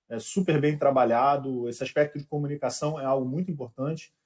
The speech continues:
Inclusive, até agendas regulatórias, elas precisam ter isso. Aqui no Brasil você tem planos, né, de agendas regulatórias que são aprovados e que são discutidos,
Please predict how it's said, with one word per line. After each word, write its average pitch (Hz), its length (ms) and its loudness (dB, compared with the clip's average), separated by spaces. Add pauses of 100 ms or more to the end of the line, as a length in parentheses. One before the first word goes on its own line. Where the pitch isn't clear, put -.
(260)
Inclusive, 147 400 4
até 139 560 4 (840)
agendas 139 400 -2
regulatórias, 135 680 2
elas 143 160 -4
precisam 180 420 -2
ter 139 140 0
isso. 143 320 -2
Aqui - 100 -12
no 139 100 -6
Brasil 127 280 -2
você 123 200 -6
tem 131 140 -8
planos, 139 580 0 (380)
né, 123 180 -2
de 117 120 0
agendas 123 340 -2
regulatórias 123 640 2
que - 80 -12
são 131 220 -6
aprovados 120 720 0
e - 20 -12
que - 100 -18
são 131 200 -8
discutidos, 147 600 -4